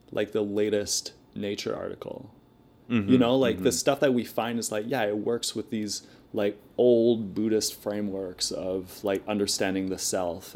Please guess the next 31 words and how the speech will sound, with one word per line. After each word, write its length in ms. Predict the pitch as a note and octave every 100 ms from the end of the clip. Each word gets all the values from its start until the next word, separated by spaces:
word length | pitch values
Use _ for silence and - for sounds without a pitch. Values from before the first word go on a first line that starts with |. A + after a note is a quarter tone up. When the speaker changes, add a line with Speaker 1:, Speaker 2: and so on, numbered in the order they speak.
| -
Speaker 1:
and 180 | F#2+ F#2
sort 240 | - F#2
of 180 | F2+ F2+
Speaker 2:
Mm-hmm. 320 | G#2 G2+ F2+ D#2+ - - -
Speaker 1:
relationships 880 | G2 G2 G2 G2 G2+ F#2+ F#2 - F#2
and 80 |
all 80 | F2+
that. 120 | F2+ E2
And 80 | G2
I 80 |
find 200 | G#2 B2+
that 160 | C#3 B2
super 440 | - - G#2 A2
interesting, 580 | F2+ F2+ B2+ - D3 G3 - - - - - -
Speaker 2:
Mm-hmm. 300 | G2+ G2+ F2 D#2
Speaker 1:
that, 200 | - G#2+ E2+
like, 260 | G#2 G2 - - - - - - -
science 400 | - A#2+ A#2 -
finds 300 | A2+ A2+ -
truths 480 | - G2 F#2 - G2+
and 80 |
all 120 | F2+ F2
that, 220 | E2 -
but 220 | F2+ - -
at 120 | G2+
the 80 | B2
end 100 | C3
of 80 | A2+
the 80 | F#2+
day, 300 | G2 G2 F#2
like, 360 | F2 F#2+ -